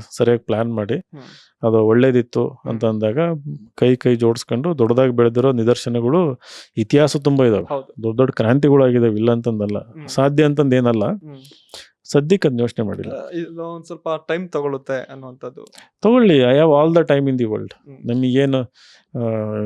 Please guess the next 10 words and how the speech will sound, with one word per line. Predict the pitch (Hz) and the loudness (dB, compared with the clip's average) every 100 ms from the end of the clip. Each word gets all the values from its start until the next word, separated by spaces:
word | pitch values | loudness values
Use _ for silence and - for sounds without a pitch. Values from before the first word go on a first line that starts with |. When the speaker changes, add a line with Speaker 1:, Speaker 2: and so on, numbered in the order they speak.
| 107 107 107 - | -8 -12 -16 -10
Speaker 1:
ಇಮಿಡಿಯೇಟ್ಲಿ | 120 131 143 139 127 131 | -2 2 4 2 2 0
ಏನು | 120 | 2
ಆಗ್ಬೇಕಂತಂದು | 110 117 120 117 113 117 104 | -2 -4 -4 -4 -6 -8 -6
ಏನಿಲ್ಲ. | 101 95 92 | -8 -8 -10
Speaker 2:
ಅಲ್ಲ, | 107 117 | -8 -4
Speaker 1:
ಆರಾಮಾಗಿ | 127 131 | -2 -2
Speaker 2:
ನಿಮ್ಮ | 127 156 151 147 139 156 | -4 -8 -10 -10 -12 -14
ಒಂದ್ | 139 139 | -14 -12
ಮಾತಾಡ್ತಾರ, | 139 139 135 - 294 - _ _ | -12 -12 -18 -18 -20 -20 _ _
ಇವಾಗ | 156 165 170 | -10 -8 -4